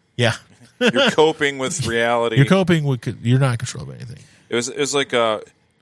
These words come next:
Speaker 2: Mia Khalifa was on Twitter
Speaker 1: Oh.
Speaker 2: giving, giving, like, dating and marriage advice,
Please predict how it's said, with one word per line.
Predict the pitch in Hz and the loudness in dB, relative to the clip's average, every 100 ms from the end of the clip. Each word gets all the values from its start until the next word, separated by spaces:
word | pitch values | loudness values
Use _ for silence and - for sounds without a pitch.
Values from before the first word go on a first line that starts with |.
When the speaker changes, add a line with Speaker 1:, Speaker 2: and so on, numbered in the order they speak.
| 120 120 123 | -6 -6 -4
Speaker 2:
Mia | 131 139 | -2 0
Khalifa | 131 117 120 127 127 | 0 -4 -4 -4 -2
was | 120 113 | -4 -2
on | 117 110 | -4 -6
Twitter | - 110 113 117 - _ _ _ _ | -6 -2 0 -2 -6 _ _ _ _
Speaker 1:
Oh. | 107 | -4
Speaker 2:
giving, | 123 127 120 104 - | -2 -2 -6 -12 -4
giving, | 127 123 120 110 | -4 -2 -6 -6
like, | 110 90 | -6 -6
dating | 110 107 110 110 | -4 -4 -4 -8
and | 107 | -8
marriage | 104 110 113 104 | -4 -2 -2 -4
advice, | 101 110 107 110 | -8 -2 -2 -2